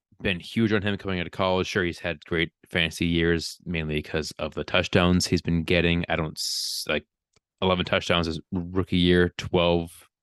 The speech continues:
or eleven t-, t-, touchdowns last year too. But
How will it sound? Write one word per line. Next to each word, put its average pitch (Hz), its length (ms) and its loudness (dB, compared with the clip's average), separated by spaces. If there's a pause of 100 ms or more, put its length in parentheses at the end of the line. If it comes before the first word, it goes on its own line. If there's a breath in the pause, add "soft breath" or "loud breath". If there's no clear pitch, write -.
(240)
or 92 180 4 (140)
eleven 82 340 2
t-, 85 140 -12 (140)
t-, 92 100 -4 (300)
touchdowns 87 440 0
last 87 420 0
year 80 100 2
too. 87 340 4 (1400 loud breath)
But 101 260 6